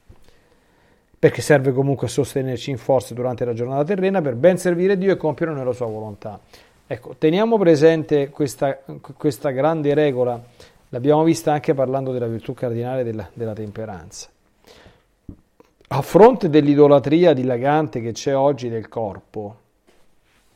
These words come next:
tutte quante le stupidaggini che vengono dette e fatte, noi abbiamo solo un grande dovere, ma questo è un dovere grave, eh, di mantenere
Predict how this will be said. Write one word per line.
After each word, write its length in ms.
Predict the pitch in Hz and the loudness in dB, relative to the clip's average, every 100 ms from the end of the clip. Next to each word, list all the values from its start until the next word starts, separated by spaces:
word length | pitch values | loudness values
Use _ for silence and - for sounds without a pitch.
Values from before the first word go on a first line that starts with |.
| _ | _
tutte 180 | - 127 | -14 -6
quante 280 | 131 131 123 | -4 -4 -4
le 100 | 120 | -6
stupidaggini 960 | - - 202 202 185 190 180 131 139 135 | -8 2 4 6 6 6 6 0 -4 -4
che 120 | 127 | -4
vengono 420 | 123 127 123 120 | -2 -4 -6 -6
dette 460 | 117 101 - 123 - _ _ _ _ _ - _ - | -6 -8 -12 -14 -14 _ _ _ _ _ -20 _ 2
e 140 | 151 | 2
fatte, 760 | 151 - 113 90 _ - 135 _ _ _ _ _ _ _ _ _ - - _ _ _ _ _ | 2 -6 -8 -8 _ -10 -10 _ _ _ _ _ _ _ _ _ -20 -20 _ _ _ _ _
noi 220 | 139 220 | 8 12
abbiamo 400 | 247 170 185 175 | 12 10 6 6
solo 300 | 160 233 247 | 8 10 10
un 120 | 170 | 8
grande 400 | 156 180 233 220 175 | 6 6 6 4 6
dovere, 640 | 147 127 110 104 101 113 _ _ | 6 4 -4 -8 -12 -16 _ _
ma 120 | 123 | -6
questo 200 | 135 214 233 | -2 0 2
è 20 | |
un 60 | |
dovere 300 | 185 156 151 | 6 8 8
grave, 580 | 151 220 196 123 101 95 _ _ _ _ _ _ _ _ _ _ - | 8 4 2 -4 -10 -18 _ _ _ _ _ _ _ _ _ _ -14
eh, 240 | 127 120 - - _ _ _ _ _ _ _ _ _ _ _ _ - _ _ | -12 -12 -16 -20 _ _ _ _ _ _ _ _ _ _ _ _ -20 _ _
di 160 | - 143 | -4 2
mantenere 880 | 190 214 208 214 185 135 110 92 | 4 6 6 8 8 6 2 -8